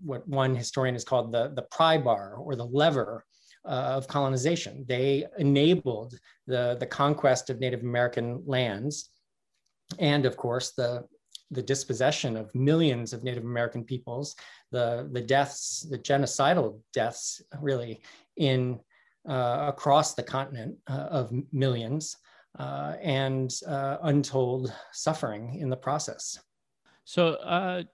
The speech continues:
Speaker 2: you might have seen John Pilger's documentary, The Coming War on China. It just recently, uh, was made available,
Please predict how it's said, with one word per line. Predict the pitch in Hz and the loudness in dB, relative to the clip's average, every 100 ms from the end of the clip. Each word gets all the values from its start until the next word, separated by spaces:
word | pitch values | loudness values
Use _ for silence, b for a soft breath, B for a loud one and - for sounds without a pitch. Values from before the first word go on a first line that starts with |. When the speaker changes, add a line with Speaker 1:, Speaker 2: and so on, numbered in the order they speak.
| _ _ - | _ _ -12
Speaker 2:
you | 190 196 | -2 0
might | 233 220 | 2 0
have | 170 | -2
seen | - 190 180 165 139 - | -4 -2 0 0 -2 -2
John | 147 143 143 | 2 2 2
Pilger's | - 151 139 135 127 | 0 2 2 2 0
documentary, | - 131 131 135 131 127 127 127 123 | 2 2 2 -2 -2 -2 0 0 0
The | 123 | -2
Coming | - 147 135 127 | -4 -2 -2 2
War | 127 127 | 2 2
on | 123 | 0
China. | 117 135 123 123 113 | 0 2 2 2 0
It | - | -2
just | - 131 - | 0 -2 2
recently, | 127 - 123 120 127 - | 0 2 0 0 0 2
uh, | 123 117 | 4 6
was | 120 113 | 4 4
made | 127 123 | 4 6
available, | 113 123 120 117 117 113 | 6 6 6 6 6 4